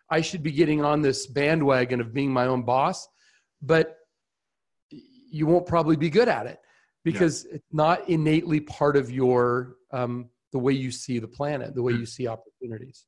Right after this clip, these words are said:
Speaker 2: Yeah, yeah. Well, it, it's interesting. And, you know, after I, I left that company, I, you know, was worked for myself, and I was doing actually a lot of options trade, trading for a while in the nineties and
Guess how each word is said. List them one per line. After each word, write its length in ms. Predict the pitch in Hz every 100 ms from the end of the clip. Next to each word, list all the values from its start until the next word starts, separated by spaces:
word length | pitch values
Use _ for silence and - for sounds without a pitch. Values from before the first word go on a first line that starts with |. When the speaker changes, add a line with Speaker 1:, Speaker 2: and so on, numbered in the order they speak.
| _
Speaker 2:
Yeah, 240 | 107 95 85 _ _ -
yeah. 280 | 101 95 90 _ _ _ _ _ _ -
Well, 220 | 151 156
it, 300 | 151 147 143 156
it's 320 | 139 - -
interesting. 800 | 151 139 117 110 - 120 110 107
And, 360 | 107 104 101 - _ _ _ _ _ _ _ -
you 100 | 127
know, 220 | 120 117
after 580 | 139 143 156 - 160 143
I, 420 | 127 123 123 120 - _ _ -
I 40 |
left 260 | 117 135 135
that 240 | 139 113 -
company, 680 | 156 175 156 123 107 113 - 120
I, 140 | 107 101 98 - _ -
you 80 |
know, 60 | 110
was 100 | 101
worked 280 | 110 139 139
for 80 | 151
myself, 640 | 127 117 - 123 117 113 127
and 280 | 104 90 - _ _ -
I 80 | 127
was 180 | 123
doing 240 | 127 139 135
actually 360 | 127 127 151
a 40 | 120
lot 180 | 120 117
of 100 | 101
options 520 | 120 135 - 110 -
trade, 420 | - 104 98 117 _ _ _
trading 420 | - 127 110 107
for 160 | 101 113
a 40 |
while 360 | 104 104 101 98
in 100 | 95
the 80 | 98
nineties 640 | 135 220 185 104 107 104
and 180 | 101